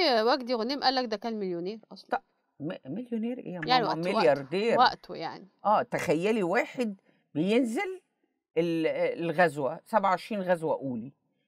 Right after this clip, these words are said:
Speaker 2: كل غزوة ده غير الس-، إيه؟ الس-، الس-،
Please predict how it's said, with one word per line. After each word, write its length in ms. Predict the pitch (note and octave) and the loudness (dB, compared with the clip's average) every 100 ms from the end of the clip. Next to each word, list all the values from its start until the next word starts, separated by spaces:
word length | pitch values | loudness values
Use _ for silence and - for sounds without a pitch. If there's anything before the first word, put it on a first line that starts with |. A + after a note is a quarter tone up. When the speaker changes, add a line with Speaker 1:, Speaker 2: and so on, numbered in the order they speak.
| _ - | _ 4
Speaker 2:
كل 280 | A#3 B3 G#3+ | 6 6 4
غزوة 480 | G3 D4 E4 F#4+ - _ _ | 6 6 4 -2 -2 _ _
ده 140 | D#3 D#3+ | 2 2
غير 240 | D#3+ G#3 | 2 -2
الس-، 220 | G#3 - - | -2 -6 -4
إيه؟ 280 | F#3+ A#3 A#3 _ _ _ | 0 0 -2 _ _ _
الس-، 240 | - - E3 D#3+ - | -18 0 4 4 2
الس-، 260 | C#3+ - | -6 -6